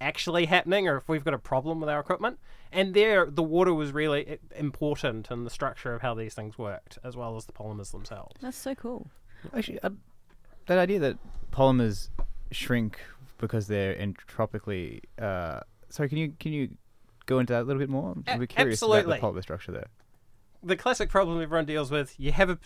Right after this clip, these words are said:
Speaker 1: a set of headphones and you stick them in your pocket and they get all
Speaker 3: Yeah.
Speaker 1: knotted up and munted. The, the way to think about it is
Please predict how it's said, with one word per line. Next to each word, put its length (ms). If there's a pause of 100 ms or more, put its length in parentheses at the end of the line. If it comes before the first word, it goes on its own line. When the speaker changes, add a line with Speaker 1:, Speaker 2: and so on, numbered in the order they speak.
(140)
Speaker 1:
a 200
set 200
of 60
headphones 720 (760)
and 200
you 60
stick 220
them 100
in 80
your 80
pocket 400
and 100
they 80
get 120
all 220
Speaker 3:
Yeah. 120
Speaker 1:
knotted 220
up 160
and 120
munted. 340 (440)
The, 160
the 200
way 300
to 120
think 260
about 320
it 300
is 640